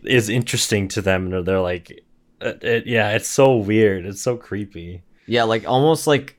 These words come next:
Speaker 2: not really like a mad scientist, but just, like, like, this man he's cutting into is not alive, like, despite him screaming.
Speaker 1: Right, yeah.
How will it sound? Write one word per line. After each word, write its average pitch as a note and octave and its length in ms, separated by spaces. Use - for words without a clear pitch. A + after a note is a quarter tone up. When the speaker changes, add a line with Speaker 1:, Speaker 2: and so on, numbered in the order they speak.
Speaker 2:
not E3+ 240
really F3+ 140
like F3 100
a A#2+ 80
mad G#2 360
scientist, G#2 800
but F#2 100
just, A2 280
like, A2 300
like, G#2 160
this G#2+ 180
man A2+ 240
he's A#2 140
cutting A2 260
into G2+ 320
is F2 160
not F#2 380
alive, E2 540
like, F#2 160
despite G#2 440
him G2 120
screaming. F2+ 640
Speaker 1:
Right, A#2+ 440
yeah. A#2 500